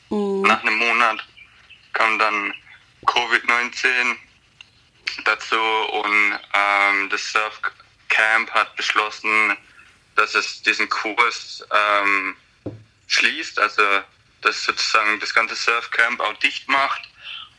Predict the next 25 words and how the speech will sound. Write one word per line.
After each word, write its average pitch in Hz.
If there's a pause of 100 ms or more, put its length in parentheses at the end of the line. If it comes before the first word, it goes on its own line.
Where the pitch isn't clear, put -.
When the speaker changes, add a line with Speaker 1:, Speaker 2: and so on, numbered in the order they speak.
(100)
Speaker 2:
und, 110 (680)
ähm, 107
wir 110
zus-, - (140)
sozusagen 113
dann 104 (120)
die, 104 (460)
also -
wir 107
hatten 120 (320)
schon 117
einen 117
Monat 120 (760)
Surfunterricht 143
sozusagen 127
und, 110
ähm, 107
zwei 113
Monate 120
standen -
noch 110
aus 123 (140)
Speaker 1:
Mhm. 208
Speaker 2:
und 117
dann, 107